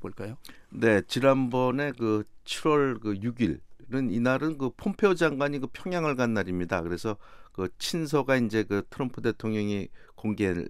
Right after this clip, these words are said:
Speaker 2: 했는데요. 그 폼페오 장관이 아마 평양에서 이 친서를 받아서, 아, 그 트럼프 대통령에 전달을 하고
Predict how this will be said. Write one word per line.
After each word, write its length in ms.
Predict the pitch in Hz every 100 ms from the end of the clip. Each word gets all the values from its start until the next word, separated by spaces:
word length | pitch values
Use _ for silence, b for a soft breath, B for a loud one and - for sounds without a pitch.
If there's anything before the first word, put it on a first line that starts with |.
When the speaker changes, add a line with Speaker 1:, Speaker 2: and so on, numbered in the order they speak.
| -
Speaker 2:
했는데요. 500 | 107 92 87 95 71 - b b
그 200 | - 90 82
폼페오 380 | - 160 160 151
장관이 400 | 139 127 131 160
아마 180 | 151 139
평양에서 580 | - 165 151 135 123 139
이 240 | 123 120 -
친서를 340 | - - 123
받아서, 600 | - 90 92 90 120 80 b b b b
아, 260 | 92 90 87
그 220 | 90 90 -
트럼프 280 | - 123 -
대통령에 400 | 110 - 104 107
전달을 460 | - 95 92 98
하고 300 | 104 98 71